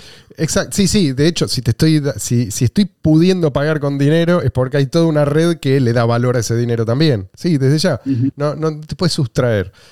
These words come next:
Speaker 1: Eh, <clears throat> pero, además, este tipo dice un montón de otras. Esto, esta es simplemente la tontería final, es como, ¿viste? <laughs> El clímax del artículo. Pero él dice, por ejemplo, que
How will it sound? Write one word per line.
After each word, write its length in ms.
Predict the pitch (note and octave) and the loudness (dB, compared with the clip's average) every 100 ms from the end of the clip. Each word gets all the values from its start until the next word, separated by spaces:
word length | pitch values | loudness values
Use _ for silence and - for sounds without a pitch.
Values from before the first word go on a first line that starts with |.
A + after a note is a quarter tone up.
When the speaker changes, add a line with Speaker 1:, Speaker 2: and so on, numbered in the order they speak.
| _ _ _ | _ _ _
Speaker 1:
Eh, 420 | B2 A2+ G#2+ G#2 - | -8 -6 -4 -6 -4
<clears throat> 580 | F3+ - D#3 B3 E3 A#2 _ _ _ _ _ _ _ _ - - | -4 -2 -4 -4 -6 -14 _ _ _ _ _ _ _ _ -20 -2
pero, 440 | D#3+ E3+ D3+ G#3 _ _ _ _ _ _ | 2 2 0 -10 _ _ _ _ _ _
además, 360 | D3 E3+ G3+ | 0 2 0
este 180 | G3 - | -4 -6
tipo 220 | D#3 F3+ | -4 0
dice 160 | E3 C#3 | 0 0
un 200 | C3+ C3 | -4 -4
montón 360 | A2+ G#2+ A2+ G#2+ | -4 -2 -2 -2
de 60 | |
otras. 140 | G#2 D3 | -4 -4
Esto, 180 | - D3+ | -4 -4
esta 240 | D3 - | -6 -4
es 60 | A#2+ | -8
simplemente 580 | - A2+ G2+ G2+ A2+ G#2+ | -6 -8 -2 -2 -2 -2
la 140 | G2 | -4
tontería 600 | - G2+ G2 G#2+ G#2+ A2 | -6 -8 -6 -6 -4 -4
final, 440 | A2 A2 A#2 A#2 A2+ | -4 -4 -2 -2 -2
es 80 | G#2+ | -4
como, 300 | A2 G#2+ G#2 | -6 -4 -4
¿viste? 260 | G#2 - - - - - | -4 -6 -8 -14 -14 -10
<laughs> 500 | G3 - G#3+ - - | -10 -10 -16 -14 -6
El 160 | A2+ | -6
clímax 640 | - E3+ D3+ A2+ - - - - - | 2 2 4 0 -4 -8 -12 -18 -16
del 160 | - A#2 | -4 0
artículo. 520 | A#2+ A2 A2+ G#2 G2+ - - | 0 0 -2 0 -2 -4 -4
Pero 120 | - | 2
él 60 | E3 | 2
dice, 220 | F3+ F3+ | 2 0
por 100 | D#3 | 0
ejemplo, 320 | D3 F3+ E3 | -2 0 0
que 320 | B2 B2 B2+ | 0 0 0